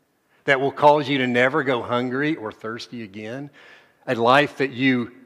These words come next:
reside in, that you dwell in. What have we done to deserve that? I think that's the simple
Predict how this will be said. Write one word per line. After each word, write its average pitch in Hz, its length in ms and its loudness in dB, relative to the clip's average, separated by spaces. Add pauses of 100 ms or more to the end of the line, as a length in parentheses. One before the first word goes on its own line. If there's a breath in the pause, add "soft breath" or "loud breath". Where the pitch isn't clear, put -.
(140)
reside 117 840 0
in, 147 460 -4 (320)
that 120 140 -12
you 113 200 -8
dwell 110 760 -2 (420)
in. 139 460 -6 (2250)
What 151 160 -2
have 127 140 -4
we 123 100 -4
done 110 380 -4
to 95 100 -14
deserve 87 560 -16
that? - 480 -20 (2750)
I - 60 -10
think - 300 -4
that's - 260 0
the 123 100 -14
simple - 760 -6